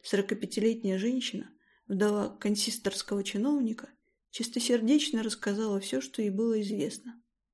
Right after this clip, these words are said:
Жилец её был человек тихий, бедный, глуповатый, умеренный в еде, вежливый,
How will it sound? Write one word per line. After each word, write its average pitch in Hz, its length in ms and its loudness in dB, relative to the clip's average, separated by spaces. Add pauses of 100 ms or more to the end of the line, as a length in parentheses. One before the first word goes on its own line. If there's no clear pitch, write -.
(460)
Жилец 277 440 2
её 185 160 2
был 190 180 2
человек 277 540 -2
тихий, - 520 -4 (220)
бедный, 220 540 0 (100)
глуповатый, 208 1000 0 (220)
умеренный 226 480 6
в 190 40 0
еде, 196 680 -2
вежливый, 202 760 0